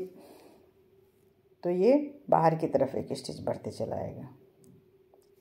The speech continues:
इसी तरीके से उस साइड भी कर देना है। ये हमारा वी में आ गया, पैटर्न वही है। इसके बाद हमें ग्रीन कलर यूज़ करना है।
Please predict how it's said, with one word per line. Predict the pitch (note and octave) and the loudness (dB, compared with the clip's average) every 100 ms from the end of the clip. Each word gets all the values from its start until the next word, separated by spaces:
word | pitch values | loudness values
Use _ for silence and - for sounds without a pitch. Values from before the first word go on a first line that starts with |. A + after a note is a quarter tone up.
| _ _ _ _ _ _ _ _ _ _ _ - | _ _ _ _ _ _ _ _ _ _ _ -18
इसी | D#3+ F#3+ | -10 -2
तरीके | F#3 F3+ F3+ | 0 0 -2
से | F#3+ G#3+ | -2 -2
उस | G3+ - | -2 2
साइड | F#3+ F#3+ | 0 0
भी | |
कर | G3 F#3 | -2 0
देना | F#3 F#3+ F3+ | 2 2 0
है। | F3+ F#3+ G3+ - _ _ _ _ _ _ _ _ _ _ _ _ _ _ _ _ _ _ _ - | -2 -6 -10 -18 _ _ _ _ _ _ _ _ _ _ _ _ _ _ _ _ _ _ _ -4
ये | F#3 | -2
हमारा | E3+ E3 E3 | 0 2 2
वी | D#3+ F3+ | 2 0
में | E3+ F#3 | 2 2
आ | F#3 | 2
गया, | F#3 G#3 | 0 -2
पैटर्न | G#3+ F3+ D3+ E3 | 2 2 4 2
वही | E3+ D#3+ F3+ G3+ | 4 4 4 2
है। | A3 B3+ B3+ - _ _ _ _ _ _ _ _ _ _ | 2 -2 -6 -16 _ _ _ _ _ _ _ _ _ _
इसके | F#3+ - G3 | -10 -4 2
बाद | E3 | 4
हमें | F3+ F3+ F3 | 4 2 0
ग्रीन | F3+ G3 | 2 2
कलर | F#3+ G3+ G3 | 4 6 6
यूज़ | G3 G3 G3 | 6 2 4
करना | G3+ G3+ G3 | 2 4 2
है। | A3+ C#4+ | 2 0